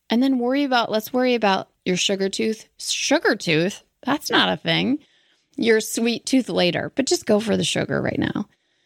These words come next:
Okay, guys, I thought that this was gonna be, like, a quick episode. Like, I'm like, "I'll just talk for, like, fifteen minutes." I should have known.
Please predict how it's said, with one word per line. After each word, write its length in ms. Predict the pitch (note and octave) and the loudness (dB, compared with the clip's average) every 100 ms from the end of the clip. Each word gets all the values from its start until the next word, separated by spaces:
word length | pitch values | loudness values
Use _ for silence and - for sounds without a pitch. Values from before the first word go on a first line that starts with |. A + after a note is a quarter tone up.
| _ _ _ - | _ _ _ -4
Okay, 280 | - D#4 D#4 | -2 0 0
guys, 360 | G#3+ F3 G#3+ - | 0 0 -2 0
I 140 | A#3+ | 0
thought 240 | C#4+ E4 F4 | 2 0 0
that 100 | D4+ | 0
this 180 | B3 | 0
was 160 | B3 A3+ | -2 -2
gonna 220 | G#3 G#3 | 0 0
be, 100 | F#3+ | 2
like, 160 | F#3 F3 | 0 -2
a 100 | E3 | -6
quick 320 | - E3 - | -4 -4 -2
episode. 640 | G3+ A#3+ - C4+ C#4 C4 | -2 -2 -2 0 2 0
Like, 160 | A3+ - | -2 -2
I'm 140 | G#3 | -2
like, 180 | A3 C4+ | 0 0
"I'll 160 | A4+ A4+ | -2 0
just 240 | F#4+ - | 0 0
talk 200 | G3 F#3 | -2 -2
for, 120 | - | -4
like, 220 | - F3+ - | -4 -4 -2
fifteen 420 | F#3 - F#3 F3+ | -4 -2 -2 0
minutes." 320 | F3 F#3 - | 0 -2 -4
I 60 | G3+ | -6
should 240 | - D4 | 0 2
have 120 | E4+ | 2
known. 560 | D4+ G3+ F3 C3 F#3 G#3 | 2 2 0 0 -2 -4